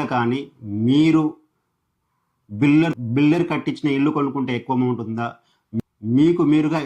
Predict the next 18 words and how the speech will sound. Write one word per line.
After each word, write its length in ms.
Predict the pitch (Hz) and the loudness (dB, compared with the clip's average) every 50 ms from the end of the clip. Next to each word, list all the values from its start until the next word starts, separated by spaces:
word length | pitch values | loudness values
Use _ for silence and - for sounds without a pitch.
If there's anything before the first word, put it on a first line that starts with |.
| 131 | -4
ఇల్లు 160 | 131 135 139 143 | -4 -4 -4 -4
కట్టుకుంటే 480 | 139 131 117 120 127 131 127 120 127 117 117 _ _ _ _ _ _ _ _ _ _ _ _ _ _ _ _ - | -6 -10 -10 -8 -8 -6 -6 -6 -8 -10 -12 _ _ _ _ _ _ _ _ _ _ _ _ _ _ _ _ -16
ఎక్కువ 240 | 107 101 - 147 | -14 -8 -4 -4
అవుతుందా, 420 | 143 135 123 120 120 117 113 113 - - - _ _ _ _ _ _ _ _ _ _ _ _ _ _ _ _ _ _ _ _ _ _ - | -4 -2 -4 -4 -4 -4 -4 -4 -6 -8 -12 _ _ _ _ _ _ _ _ _ _ _ _ _ _ _ _ _ _ _ _ _ _ -6
లేదా 260 | 117 127 127 135 131 - - - _ _ - | -4 -2 -2 -2 -4 -6 -10 -14 _ _ -4
కాంట్రాక్టర్కి 840 | 127 131 139 151 160 156 160 160 160 - - 165 151 139 131 139 143 | -2 0 2 0 0 -2 -2 -4 -6 -6 -6 -8 -8 -8 -8 -10 -10
ఇచ్చి 260 | 127 127 - 147 139 139 - _ _ _ _ _ _ - | -10 -10 -8 -8 -8 -8 -10 _ _ _ _ _ _ -8
ఇల్లు 200 | 131 123 127 127 | -4 -4 -4 -4
కట్టుకుంటే 460 | 123 135 127 110 120 - 123 120 123 120 113 | -4 -6 -8 -8 -8 -8 -8 -6 -6 -8 -10
ఎక్కువ 240 | 117 113 - 123 120 | -12 -10 -8 -6 -4
అవుతుందా 300 | 117 110 110 113 110 110 - - - | -4 -4 -4 -6 -6 -8 -8 -10 -10
అనేది 300 | 113 113 123 123 117 123 | -6 -4 -2 -2 -2 -4
కూడా 200 | - 131 127 127 | -4 -4 -6 -4
గమనించండి. 600 | 110 107 110 113 110 104 - 107 101 101 123 151 180 - _ _ _ _ _ _ _ _ _ _ _ _ _ _ _ _ _ _ _ _ _ _ _ _ _ _ - | -6 -6 -6 -6 -6 -8 -8 -10 -8 -8 -8 -8 -10 -12 _ _ _ _ _ _ _ _ _ _ _ _ _ _ _ _ _ _ _ _ _ _ _ _ _ _ -8
ఇక్కడ 260 | - 135 - - 156 | -8 -6 -2 -2 0
నేను 160 | 160 160 156 | 2 4 4
మీకు 160 | 156 151 131 - | 4 4 2 2
చెప్తున్నాను, 540 | 143 127 127 - 156 147 147 143 139 139 156 | -2 -2 -2 0 0 2 2 2 2 0 0